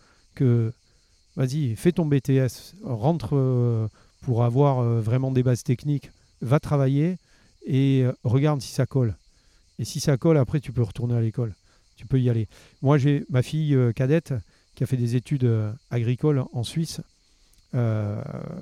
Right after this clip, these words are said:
j'ai adoré leur approche. Donc, euh, c'est ma fille Isabelle, euh,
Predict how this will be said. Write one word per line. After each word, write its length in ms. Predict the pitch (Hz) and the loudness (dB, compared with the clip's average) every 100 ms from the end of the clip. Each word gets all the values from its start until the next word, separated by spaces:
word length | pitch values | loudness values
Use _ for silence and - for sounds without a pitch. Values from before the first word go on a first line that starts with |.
| 50 - - | -12 -14 -12
j'ai 220 | - 117 - | -4 -2 -2
adoré 420 | 139 139 139 127 | -2 2 4 4
leur 160 | 147 117 | 4 2
approche. 480 | 120 120 120 - - _ _ _ _ | 0 -2 -4 -6 -14 _ _ _ _
Donc, 280 | 127 120 - | -2 0 0
euh, 280 | 113 110 110 - _ _ _ _ - | 0 -2 -6 -10 _ _ _ _ -20
c'est 200 | - 120 | -6 -4
ma 140 | 117 | 0
fille 200 | 113 160 | 0 0
Isabelle, 420 | 156 120 117 147 147 | 0 2 4 6 4
euh, 240 | 113 104 | 2 -2